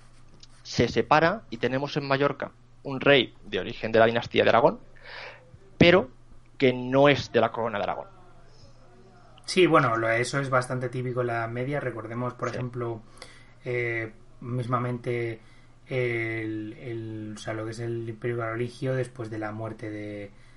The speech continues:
Speaker 2: de Carlomagno, de cómo se va disolviendo y de cómo van, digamos que dividiendo la herencia entre los hijos, lo cual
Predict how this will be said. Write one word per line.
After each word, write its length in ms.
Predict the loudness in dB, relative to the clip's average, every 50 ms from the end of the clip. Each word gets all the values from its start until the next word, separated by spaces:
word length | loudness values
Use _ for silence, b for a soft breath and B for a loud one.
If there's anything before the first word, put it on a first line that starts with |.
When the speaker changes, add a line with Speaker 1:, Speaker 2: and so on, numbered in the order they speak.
| b b b
Speaker 2:
de 120 | -6 -6
Carlomagno, 600 | -2 -2 -2 0 0 -2 -2 -4 -4 -4 -4 -2
de 80 | -2 -2
cómo 160 | -4 -6 -8
se 120 | -8 -6 -4
va 80 | -4
disolviendo 520 | -4 -4 -4 -6 -8 -10 -8 -8 -8 -6 -4
y 40 |
de 80 | -6 -6
cómo 240 | -6 -8 -10 -8 -6
van, 280 | -6 -6 -6 -8 -12 b b b b b b b b b b b
digamos 440 | -14 -8 -6 -4 -4 -2 -4 -4 -6
que 120 | -6 -6
dividiendo 420 | -6 -6 -6 -6 -6 -6 -6 -4 -2
la 120 | -2 0
herencia 300 | -2 -2 -4 -6 -8 -8
entre 200 | -8 -8 -6 -6
los 180 | -4 -4 -4 -4
hijos, 400 | -4 -4 -2 -4 -4 -4 -6 -14 -18
lo 80 | -18 -10
cual 360 | -6 -4 -2 -2 -2 -4 -8